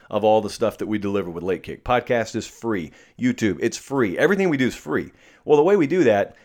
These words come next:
is this, this little return every now and then. The five-star reviews, for example. You guys have done that brilliantly. Subscribing to the YouTube channel. You guys have done that brilliantly. I'm not saying our numbers are bad. I'm just saying when I look at seventy-two percent unsubscribed, I say,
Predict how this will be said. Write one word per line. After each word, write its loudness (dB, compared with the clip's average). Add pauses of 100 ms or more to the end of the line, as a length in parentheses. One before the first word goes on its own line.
(120)
is -4
this, -4
this -12
little 0
return -2
every 0
now -6
and -10
then. -12 (200)
The -10
five-star 0
reviews, -4
for -6
example. -10
You -6
guys 2
have -8
done -2
that -4
brilliantly. -2 (260)
Subscribing -4
to -8
the -4
YouTube -6
channel. -10 (160)
You -8
guys 2
have -10
done 2
that -2
brilliantly. -2
I'm -6
not -6
saying -4
our -2
numbers 0
are -8
bad. -2
I'm 0
just 0
saying -2
when -4
I -4
look -4
at -8
seventy-two -2
percent -4
unsubscribed, -6
I -2
say, -4